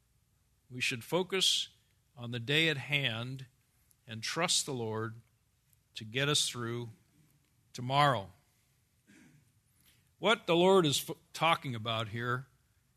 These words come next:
uh, what he's focusing on, uh, is also called in the Scripture walking in the Spirit. In other words, if we're walking in the flesh, then we're concerned about fleshly things. We're concerned about the,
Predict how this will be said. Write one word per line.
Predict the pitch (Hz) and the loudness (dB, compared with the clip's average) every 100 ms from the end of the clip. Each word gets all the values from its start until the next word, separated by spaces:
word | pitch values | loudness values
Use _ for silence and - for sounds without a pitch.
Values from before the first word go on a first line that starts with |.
| _ _ 123 | _ _ -14
uh, | 113 | -8
what | 135 | -2
he's | 143 131 - - _ _ _ _ | 0 0 -2 -4 _ _ _ _
focusing | - - 151 151 131 - 117 110 | -18 -4 -2 0 0 0 0 -4
on, | 110 110 110 113 _ _ _ _ _ _ _ _ _ _ _ _ _ - | -4 -4 -6 -10 _ _ _ _ _ _ _ _ _ _ _ _ _ -18
uh, | 120 117 | -14 -12
is | 123 123 - _ | -6 -4 -6 _
also | 135 143 - 131 | 0 2 2 0
called | 120 139 131 123 120 | -2 2 4 2 0
in | 113 | -6
the | 110 | -4
Scripture | - 165 147 - 110 | -4 -4 -6 -6 -6
walking | 107 123 139 139 123 | -2 4 4 2 -8
in | 113 | -6
the | 107 | -4
Spirit. | - - - 151 123 - _ _ _ _ _ _ _ _ _ _ _ - | -2 -4 -2 0 0 -4 _ _ _ _ _ _ _ _ _ _ _ -16
In | 113 | -4
other | 147 151 | 0 2
words, | 143 135 123 | 2 2 0
if | 123 | -4
we're | 147 160 156 156 147 135 | -4 2 6 8 6 4
walking | 127 131 175 175 147 | 4 8 8 6 -2
in | 139 | -2
the | 123 | -2
flesh, | - 160 147 - - - - _ _ _ - | 4 6 8 4 0 -4 -10 _ _ _ -20
then | 113 | -14
we're | 123 | -12
concerned | - 123 - 156 | -8 -4 0 0
about | 143 131 127 | 2 2 2
fleshly | - 151 - 143 131 | 4 4 4 0 -4
things. | 185 185 110 101 | 0 0 0 -8
We're | 110 110 | -10 -10
concerned | 107 104 151 143 127 | -6 -2 0 0 -2
about | 113 120 117 | -2 -2 -2
the, | 131 | -10